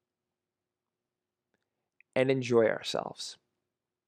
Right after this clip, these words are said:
That's what I had to get off my chest. I want it to be better.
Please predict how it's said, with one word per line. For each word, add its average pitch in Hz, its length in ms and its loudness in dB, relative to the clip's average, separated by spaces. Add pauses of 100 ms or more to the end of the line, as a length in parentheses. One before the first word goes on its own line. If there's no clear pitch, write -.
(2750)
That's 202 240 10
what 196 100 6
I 165 60 10
had 139 160 6
to 123 40 0
get 123 160 0
off - 220 -6
my 120 120 -10
chest. - 520 -12 (1700)
I 139 100 8
want 165 260 8
it 175 80 0
to 170 80 -2
be 156 120 4
better. 127 400 2